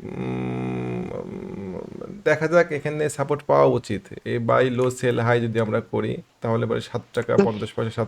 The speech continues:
টাকা বিশ পয়সা, আহ, এরকম জায়গাতে মিউ-, মিউচুয়াল ফান্ডে যাওয়া উচিত। আহ, ভালো, আমার খারাপ লাগছে না মিউচুয়াল ফান্ড।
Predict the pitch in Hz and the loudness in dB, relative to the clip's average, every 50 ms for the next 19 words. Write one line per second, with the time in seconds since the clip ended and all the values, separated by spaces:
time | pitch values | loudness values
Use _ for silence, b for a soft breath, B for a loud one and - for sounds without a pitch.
0 | - - 113 104 107 101 98 104 95 - - 110 104 107 - 123 117 113 113 117 | -2 -4 -2 0 0 0 -2 -4 -6 -4 -4 -2 -2 0 2 4 4 4 2 -2
1 | - - - - - - - - - _ - 110 110 117 120 120 117 120 123 117 | -10 -18 -20 -20 -20 -20 -20 -20 -14 _ -2 0 2 2 2 2 2 0 0 2
2 | 113 117 113 107 110 113 117 120 117 117 117 113 101 110 113 113 110 - 120 110 | 4 4 4 4 2 0 2 2 2 2 2 2 0 0 0 -2 0 0 -2 -2
3 | - - 117 110 107 110 98 92 110 107 107 107 107 101 95 - - 98 95 - | -2 -2 -2 -2 0 -2 0 4 6 6 8 6 6 4 0 -4 -6 -6 -6 -6
4 | - _ _ _ - - 104 101 104 104 104 117 110 110 127 131 120 104 101 107 | -8 _ _ _ -6 -4 -2 -2 0 -2 -4 -4 -2 4 4 6 6 6 4 6
5 | 113 117 113 113 - - - 135 131 123 - - 110 - - - 110 101 98 98 | 6 4 4 2 -4 -2 2 4 4 4 4 2 -2 -2 0 -2 -2 0 0 -2
6 | 92 - 101 92 90 - - 92 90 | -4 -4 -4 -4 -4 -4 -6 -8 -8